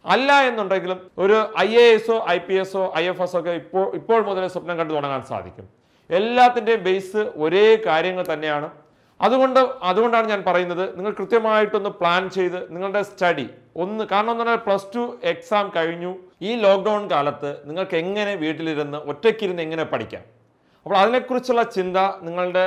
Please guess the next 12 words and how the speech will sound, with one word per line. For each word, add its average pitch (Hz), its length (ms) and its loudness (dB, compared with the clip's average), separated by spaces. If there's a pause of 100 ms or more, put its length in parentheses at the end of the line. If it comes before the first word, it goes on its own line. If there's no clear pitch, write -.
(320)
നിങ്ങൾക്ക് 175 300 -6 (100)
മനസ്സിനകത്ത് 160 440 -6
ടെൻഷൻ 156 280 -6
ഉണ്ടെങ്കിൽ 151 300 -6 (160)
നിങ്ങൾ 165 180 -6 (140)
അതിനെക്കുറിച്ച് 165 500 -6
വറി 147 180 -2 (100)
ചെയ്യേണ്ട. 131 260 -4 (1000)
കേരളത്തിലെ 254 360 4 (120)
നമ്പർ 214 340 0
വൺ 226 100 0 (180)
പി 185 100 -4